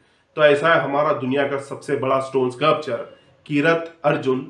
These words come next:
अर्जुना स्पिनाच, या तो आप उसको गंगा अवतरण ऐसा भी कह सकते हो। बहुत बहुत धन्यवाद आपका, मैं जिंक राजपूत, thank you very much।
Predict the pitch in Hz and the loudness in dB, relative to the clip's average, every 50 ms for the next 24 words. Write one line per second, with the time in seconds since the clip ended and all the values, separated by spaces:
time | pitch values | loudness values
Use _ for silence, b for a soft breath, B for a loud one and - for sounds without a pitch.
0 | - - 135 131 123 139 143 147 147 143 147 - - 165 156 139 120 123 - - | -10 -8 -8 -6 -2 0 2 2 2 2 0 -4 -2 2 2 4 2 2 0 -6
1 | - - 143 139 143 147 143 143 139 135 - 151 143 131 123 139 139 139 143 147 | -4 -4 -4 -2 0 0 0 -2 -4 -6 -6 -8 -8 -4 -2 0 2 2 2 2
2 | 165 165 170 165 - - 143 139 135 127 151 165 160 147 123 117 - B B B | 4 4 4 2 2 -2 -2 -2 0 0 2 4 4 4 2 0 -6 B B B
3 | B B B _ 135 135 127 - 143 135 139 180 185 180 - 151 139 139 135 135 | B B B _ -2 -2 0 0 -2 0 2 2 0 2 2 2 2 2 2 -2
4 | 120 117 - - 117 107 110 - - - _ _ 135 131 135 131 120 131 131 127 | -6 -8 -6 -8 -8 -8 -8 -12 -16 -20 _ _ -8 -6 -6 -4 -2 -2 -2 -2
5 | - 127 123 123 127 131 131 127 131 123 123 - 147 135 127 127 131 131 127 131 | -2 -2 -2 0 0 0 2 2 2 0 0 -2 -2 -2 0 0 0 -2 -2 -4
6 | 123 123 123 120 120 - - 139 156 160 160 B B B B B _ _ 131 127 | -4 -4 -4 -4 -4 -4 -6 -8 -8 -8 -8 B B B B B _ _ -4 -4
7 | 123 120 123 139 131 123 139 131 131 135 120 104 - - - - | -4 -2 -2 -4 -4 -2 0 2 2 2 0 -2 -8 -12 -18 -20